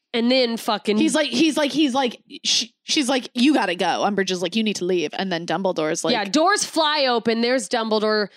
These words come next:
Speaker 1: majestically against the fucking,
Speaker 2: <sighs>
Speaker 1: right?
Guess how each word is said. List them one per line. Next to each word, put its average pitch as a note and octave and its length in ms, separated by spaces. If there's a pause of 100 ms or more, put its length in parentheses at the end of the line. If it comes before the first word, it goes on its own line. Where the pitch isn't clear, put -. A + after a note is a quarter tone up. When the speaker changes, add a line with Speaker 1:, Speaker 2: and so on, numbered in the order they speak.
(160)
Speaker 1:
majestically B3 1000 (280)
against A3 380
the A#3 100
fucking, G#3+ 600 (240)
Speaker 2:
<sighs> G3 360
Speaker 1:
right? D4 240